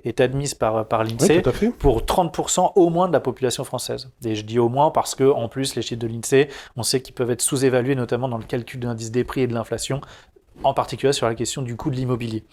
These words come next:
Speaker 1: Bon, j'ai essayé de dresser ce tableau d'ensemble pour que les, les, les gens comprennent effectivement, euh, euh, que ça va pas bien et que ça va continuer à mal se passer dans les années à venir. Donc il faudrait vraiment changer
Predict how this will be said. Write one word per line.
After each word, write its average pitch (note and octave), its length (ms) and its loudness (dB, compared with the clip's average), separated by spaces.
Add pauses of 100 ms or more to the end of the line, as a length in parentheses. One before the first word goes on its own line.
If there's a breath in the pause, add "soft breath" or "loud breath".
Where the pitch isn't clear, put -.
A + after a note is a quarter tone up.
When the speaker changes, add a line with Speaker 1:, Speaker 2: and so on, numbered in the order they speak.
(220 loud breath)
Speaker 1:
Bon, A2 140 -4
j'ai A2+ 120 4
essayé C3+ 200 6
de D3+ 40 2
dresser - 260 4
ce - 60 0
tableau C3+ 300 2
d'ensemble C#3 480 -2
pour B2 180 -4
que D3 120 -2
les, B2+ 200 4
les, A#2+ 200 -4 (240 loud breath)
les B2 60 0
gens C3+ 180 2
comprennent C3+ 440 -2 (140)
effectivement, C3 720 0
euh, A2+ 60 4 (360 loud breath)
euh, A#2 220 0
que C3+ 340 6
ça A2+ 200 0
va G#2+ 120 2
pas A#2+ 140 0
bien C3+ 320 0
et - 80 -6
que - 80 -8
ça A2 120 0
va A2 100 -4
continuer C3 640 -6
à A2+ 100 -2
mal C#3+ 180 0
se - 120 -6
passer C3 360 -2 (100)
dans A2+ 140 -8
les A2+ 160 -2
années C#3 160 2
à C3 60 6
venir. A2+ 180 -6
Donc G#2+ 160 -12
il - 60 -12
faudrait A2+ 160 0
vraiment C#3 240 2
changer D3 340 -2